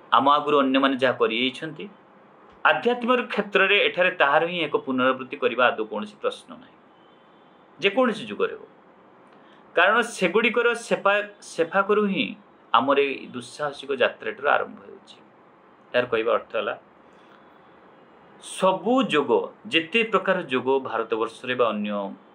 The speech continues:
ଭାରତବର୍ଷ ବାହାରେ ଅଛି, ଉଲ୍ଲେଖ ଅଛି, ଏବଂ ସେଇ ସବୁ ଯୋଗର ଶେଷ ଯେଉଁଠି, probably ଏଇଟାର ଆରମ୍ଭ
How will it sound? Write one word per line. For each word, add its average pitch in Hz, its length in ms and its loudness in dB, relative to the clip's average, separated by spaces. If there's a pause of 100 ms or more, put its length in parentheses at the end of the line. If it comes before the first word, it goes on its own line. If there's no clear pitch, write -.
(260)
ଭାରତବର୍ଷ 107 540 -4
ବାହାରେ 104 520 -8 (760)
ଅଛି, 113 360 -6 (400)
ଉଲ୍ଲେଖ 113 320 -2
ଅଛି, 90 260 -8 (600)
ଏବଂ 151 180 4
ସେଇ 208 380 0 (120)
ସବୁ 160 340 -2
ଯୋଗର 190 320 0
ଶେଷ 139 420 -2
ଯେଉଁଠି, - 420 -8 (760)
probably 113 520 2 (220)
ଏଇଟାର 120 340 2
ଆରମ୍ଭ 90 320 2